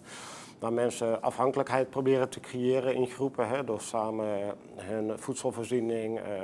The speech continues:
tot en met energie, tot en met scholing, hè. En misschien is een volgende stap, en laat die krant daar een katalysator in zijn, dat mensen zich ook, ehm, op hun werkplek,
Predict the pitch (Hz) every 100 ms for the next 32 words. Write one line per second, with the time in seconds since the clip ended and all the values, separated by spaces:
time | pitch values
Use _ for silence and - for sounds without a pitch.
0 | 101 - 117 - 113 - 120 117 123 139
1 | 135 120 113 113 - - 127 123 120 120
2 | 110 151 - - - - - - - 127
3 | 131 131 127 139 127 151 151 117 120 117
4 | 135 120 120 - 135 131 123 113 113 110
5 | - 117 117 123 127 123 117 110 107 113
6 | 113 110 131 147 117 107 101 90 110 113
7 | 117 110 107 110 113 120 117 107 104 104
8 | 104 107 - - - 127 123 123 143 147
9 | - 135 120 -